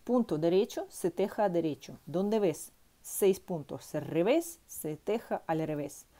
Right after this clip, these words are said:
Derecho, revés, derecho, revés, derecho, revés, derecho, revés, etcétera. Cuando llegas a los rombos,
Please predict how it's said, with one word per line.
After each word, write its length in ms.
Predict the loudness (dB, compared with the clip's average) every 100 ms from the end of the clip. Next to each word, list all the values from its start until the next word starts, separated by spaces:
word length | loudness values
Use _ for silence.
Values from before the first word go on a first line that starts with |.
| -20 -20 _
Derecho, 760 | -4 0 2 2 2 0 -2 -2 _ _
revés, 600 | -4 0 2 0 -4 -10 -20 -20 -6
derecho, 720 | 0 2 2 0 0 -2 -2
revés, 540 | -2 0 2 0 -4 -14
derecho, 640 | -8 -2 2 2 0 -4 -6 -2
revés, 380 | 0 -2 -4 -10
derecho, 540 | -4 0 0 0 0
revés, 380 | 0 0 -4 -2
etcétera. 540 | -2 -2 -4 -6 -12 -18 -20 -20 -12 -2
Cuando 240 | 2 4
llegas 440 | 6 6 6 4
a 80 | 4
los 220 | 2 2
rombos, 600 | 4 4 2 0 -4 -6